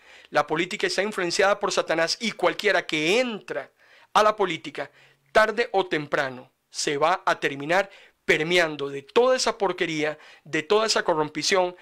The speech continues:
que hay dentro del sector de la política. Por eso es que es muy claro, venimos diciendo, si Jesús no se interesó en la política, si Jesús sabía que la política no transforma ni arregla nada,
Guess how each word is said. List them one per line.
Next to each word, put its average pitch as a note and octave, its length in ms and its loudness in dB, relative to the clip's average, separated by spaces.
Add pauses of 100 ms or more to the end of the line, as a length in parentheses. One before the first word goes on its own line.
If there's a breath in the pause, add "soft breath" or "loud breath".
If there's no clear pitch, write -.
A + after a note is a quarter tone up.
(160 loud breath)
que D#3 160 0
hay F3 260 0
dentro D#3+ 600 -2
del C#3 240 -6
sector E3 520 0 (460 soft breath)
de D3 140 -4
la C#3+ 100 0
política. C#3 480 -10 (880)
Por C#3+ 160 -4
eso F3+ 220 2
es G3+ 100 -2
que F#3+ 100 -2
es F3+ 140 -4
muy A3 260 -4
claro, F#3 320 2
venimos E3+ 320 -4
diciendo, G3 500 -2 (280 loud breath)
si - 200 0
Jesús F#3 520 -2
no F3+ 280 0
se A#3 140 -4
interesó F#3 460 -2
en G3 60 -4
la F3+ 120 -2
política, E3 560 -8 (280 loud breath)
si - 180 -2
Jesús E3 340 -4
sabía F#3+ 480 -2
que D#3+ 160 -4
la D#3+ 160 0
política F3+ 400 -4
no G3 160 -4
transforma G3+ 460 -2
ni D3 100 -6
arregla G3+ 340 2
nada, D#3 320 0